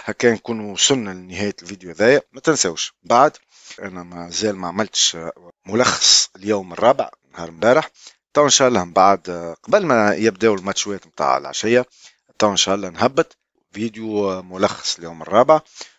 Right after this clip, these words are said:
وتو نضمن فيه ونحط فيه الكلمة اللي قالتها أنس جابر في آخر الماتش، وربما حتى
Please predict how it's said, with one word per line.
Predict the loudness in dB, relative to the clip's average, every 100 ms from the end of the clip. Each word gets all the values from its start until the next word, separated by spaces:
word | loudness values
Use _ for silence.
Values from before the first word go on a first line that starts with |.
| _
وتو | -14 0 2 4
نضمن | 2 0 0
فيه | 0 0 0 -2 _ _ _
ونحط | _ -6 -6 -2
فيه | 0 2 2 -2 _ _ -14
الكلمة | -4 -2 0 -2 -2
اللي | -10 -12
قالتها | -8 -8 -6 -8
أنس | -8 -10
جابر | -4 0 0 -2 _ _ _
في | -20 -4
آخر | -2 0 -4
الماتش، | 0 0 0 -6 -10 _ _ _ -6
وربما | 2 2 2 0 0
حتى | 0 -2 0 0